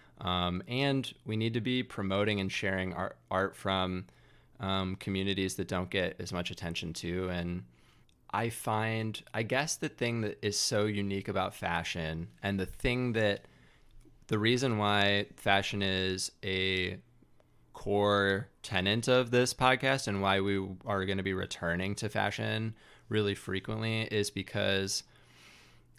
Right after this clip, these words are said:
it, for me, was one, the first thing that allowed me to show others the, the, the communities I wanted to be a part of and the,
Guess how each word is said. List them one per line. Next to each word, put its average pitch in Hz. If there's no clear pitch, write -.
it, 127
for -
me, 127
was 175
one, 123
the 120
first -
thing 131
that 113
allowed 113
me 120
to 107
show 117
others 101
the, 113
the, 107
the 104
communities 123
I 104
wanted 107
to 104
be 104
a 101
part 104
of 104
and 98
the, 98